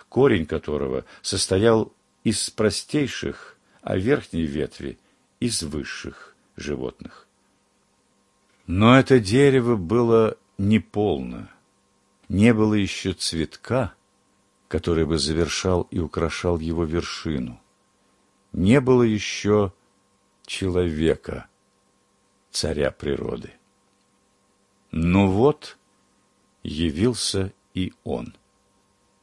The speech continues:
И сказал Бог: "Сотворим человека по образу нашему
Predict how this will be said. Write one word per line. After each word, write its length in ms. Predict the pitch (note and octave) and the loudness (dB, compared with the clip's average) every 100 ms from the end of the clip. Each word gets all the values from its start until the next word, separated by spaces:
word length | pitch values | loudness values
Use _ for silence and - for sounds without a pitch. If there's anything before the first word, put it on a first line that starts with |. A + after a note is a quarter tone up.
| _ | _
И 100 | C3+ | -4
сказал 520 | G#2 - G#2 E2+ D#2+ C#2 | -2 2 2 2 -2 -2
Бог: 520 | C2 B1+ - - _ _ _ _ _ _ _ _ _ _ - | -8 -8 -12 -20 _ _ _ _ _ _ _ _ _ _ -6
"Сотворим 840 | - A2 G#2 G#2 A#2 A#2 D3 C#3+ | 0 2 2 6 6 6 2 0
человека 840 | - - A#2+ A2+ A2 A2 G#2 - E2+ | -4 0 2 4 4 4 2 0 -2
по 140 | - | 0
образу 640 | F2+ G#2+ F2+ F2 D2 D#2+ | 2 2 0 -2 -2 -4
нашему 640 | D#2 G#2 G2 G2 F#2 F2+ | -2 -4 -4 -4 -4 -6